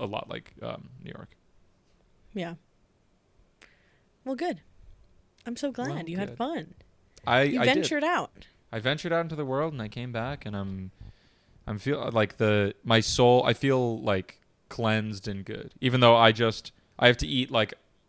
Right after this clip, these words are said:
Speaker 1: vegetables and salad for the rest of the week 'cause
Speaker 2: <laughs> Yeah.
Speaker 1: I, like,
Speaker 2: Yeah.
Speaker 1: really am like, "Wow, my body.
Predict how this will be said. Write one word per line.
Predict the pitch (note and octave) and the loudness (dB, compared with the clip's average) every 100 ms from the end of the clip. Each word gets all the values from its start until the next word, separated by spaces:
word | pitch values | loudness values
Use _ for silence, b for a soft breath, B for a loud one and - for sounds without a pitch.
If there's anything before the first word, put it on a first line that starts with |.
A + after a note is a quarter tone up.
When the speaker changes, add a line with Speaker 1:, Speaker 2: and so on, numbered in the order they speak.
| _ - | _ -14
Speaker 1:
vegetables | A#2+ A2 G#2+ - A2 A2+ A2 G#2+ - | 2 2 2 -2 -2 0 0 -2 -8
and | A#2 G2+ | -8 -8
salad | - A2 G#2 G#2+ G#2 | 2 2 4 0 -4
for | A2+ | -6
the | |
rest | A2 - | -6 -6
of | |
the | A2+ | -4
week | C#3 | -2
'cause | G#2 | 0
Speaker 2:
<laughs> | |
Yeah. | G2+ | -2
Speaker 1:
I, | G2 - B B B B A#2+ | -2 -6 B B B B 0
like, | G#2+ | 0
Speaker 2:
Yeah. | G2+ A#2+ | 0 0
Speaker 1:
really | C3 A#2+ A2 G2+ | 2 4 2 0
am | A2+ G#2+ | -2 -2
like, | G#2 G2 F#2 _ _ _ _ _ G#2+ | 0 -2 -4 _ _ _ _ _ -2
"Wow, | A2+ G#2+ G2+ | 6 6 6
my | G2+ G2 | 2 -2
body. | G2+ G2 G2 F#2+ | -2 -2 -4 -8